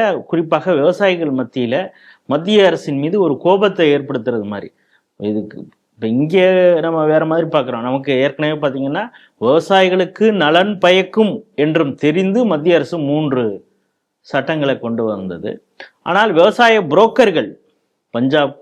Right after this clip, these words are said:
ஹரியானால இருக்கக்கூடிய ஒரு சில விவசாய புரோக்கர்களை வைத்து ஒட்டுமொத்த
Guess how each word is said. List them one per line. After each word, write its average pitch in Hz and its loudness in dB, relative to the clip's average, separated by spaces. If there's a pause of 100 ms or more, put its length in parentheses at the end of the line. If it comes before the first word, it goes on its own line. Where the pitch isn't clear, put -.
(140)
ஹரியானால 127 0
இருக்கக்கூடிய 113 -4
ஒரு 143 0
சில 123 -6 (480)
விவசாய 170 2
புரோக்கர்களை 175 2
வைத்து 135 -2 (920)
ஒட்டுமொத்த 269 2